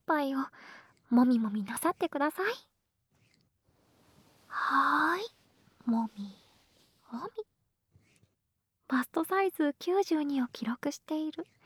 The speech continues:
私のおっぱいを存分にご堪能ください。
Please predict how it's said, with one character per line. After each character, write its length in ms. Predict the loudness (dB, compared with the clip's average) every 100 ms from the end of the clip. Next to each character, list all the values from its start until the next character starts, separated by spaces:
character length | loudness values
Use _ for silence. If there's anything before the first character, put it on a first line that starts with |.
| -20 -20 -20 _
私 480 | -8 -6 -6 -6 0
の 180 | 0 0
お 40 |
っ 20 | -4 -6
ぱ 160 | -4
い 140 | -6 -10
を 40 | -18 _ _ -20 -20 -20 -20 _ _ -4
存 280 | -2 0
分 180 | -2 -2
に 80 | -2
ご 140 | -4
堪 260 | 0 -2 0
能 160 | -4 -4
く 120 | -2
だ 120 | 0
さ 140 |
い。 40 | 2